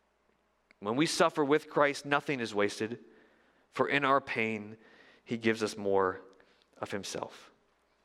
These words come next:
And the best part of the new heavens and the new earth is, is not the opportunity to lead lions or to hang out with cobras. But the best part of heaven is because Jesus is gonna be there.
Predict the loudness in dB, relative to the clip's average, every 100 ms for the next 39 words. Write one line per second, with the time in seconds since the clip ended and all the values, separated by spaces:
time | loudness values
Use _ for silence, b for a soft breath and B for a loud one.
0 | _ _ _ _ _ _ -14 -6 -2 0
1 | -2 0 2 2 0 -6 -2 0 2 0
2 | -4 -8 -4 0 2 2 -2 -8 -6 -6
3 | -2 0 0 0 0 0 -2 -2 -2 0
4 | 0 2 2 2 4 4 2 -2 -4 -8
5 | -10 -12 B B B B B B B B
6 | B B B _ _ _ -4 -2 0 0
7 | 2 2 2 0 -2 -4 -20 _ _ -20
8 | -20 -20 _ _ _ -6 0 0 2 2
9 | 2 -2 -10 -16 _ _ _ _ _ _
10 | _ _ _ _ _ _ -4 0 -2 0
11 | 0 2 -2 -2 -4 -8 -10 -6 -4 -4
12 | -4 -6 -8 -6 -6 -8 -12 -16